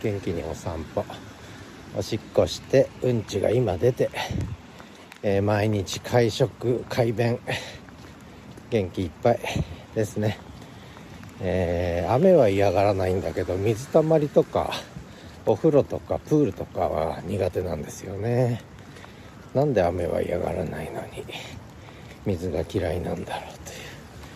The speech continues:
まあ、そんな感じのトウイチローくんですが、せっせせっせと歩いていきますね。早く帰りたいです。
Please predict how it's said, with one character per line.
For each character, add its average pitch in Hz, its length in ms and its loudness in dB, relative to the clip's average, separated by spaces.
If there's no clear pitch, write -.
ま 107 60 2
あ、 - 20 0
そ 104 160 0
ん 95 80 0
な 95 120 2
感 92 220 0
じ 95 80 -2
の 90 140 0
ト 101 120 0
ウ 92 40 2
イ 90 40 0
チ - 140 -4
ロ - 80 -4
ー 85 40 -6
く - 120 -8
ん 90 80 -4
で 85 80 -6
す - 180 -4
が、 110 120 2
せ - 180 4
っ - 40 4
せ - 200 -2
せ 120 140 4
っ - 20 6
せ 101 220 0
と - 120 -6
歩 110 160 4
い 110 80 4
て - 100 -4
い 71 60 0
き - 80 -8
ま - 160 -4
す - 120 -6
ね。 120 160 4
早 107 220 6
く - 160 0
帰 107 120 4
り 101 100 -2
た 120 160 6
い 87 60 4
で 80 120 -4
す。 - 300 -10